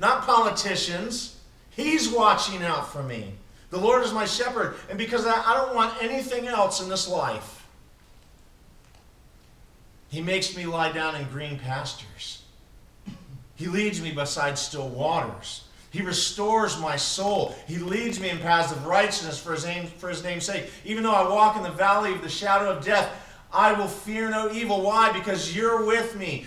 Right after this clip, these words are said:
Your rod and your staff, they comfort me. Think about those implications as an adopted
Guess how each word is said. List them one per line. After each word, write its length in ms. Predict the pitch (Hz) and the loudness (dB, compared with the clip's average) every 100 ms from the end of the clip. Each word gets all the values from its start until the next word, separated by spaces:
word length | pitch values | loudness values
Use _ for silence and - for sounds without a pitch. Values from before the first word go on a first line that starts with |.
| - | -14
Your 200 | 165 196 | -4 -2
rod 480 | 196 214 226 233 214 | 2 4 6 6 4
and 100 | 190 | 0
your 100 | 185 | -4
staff, 560 | - - 220 233 220 202 | -4 -2 0 2 2 0
they 100 | 185 | -8
comfort 580 | - 196 220 - 214 170 | -4 -2 -2 -4 -4 -4
me. 360 | 147 113 98 - - - - - - - - - | -6 -6 -10 -18 -20 -20 -20 -20 -20 -20 -20 -8
Think 240 | 254 285 | -6 -2
about 280 | 302 269 254 | 4 6 8
those 300 | 247 226 - | 6 4 0
implications 840 | 240 240 247 - 233 226 208 185 165 | -2 0 -2 0 2 2 0 -4 -4
as 140 | 156 | -2
an 100 | 165 | -2
adopted 880 | 156 131 190 190 214 - 220 214 | -2 -2 6 8 8 4 0 0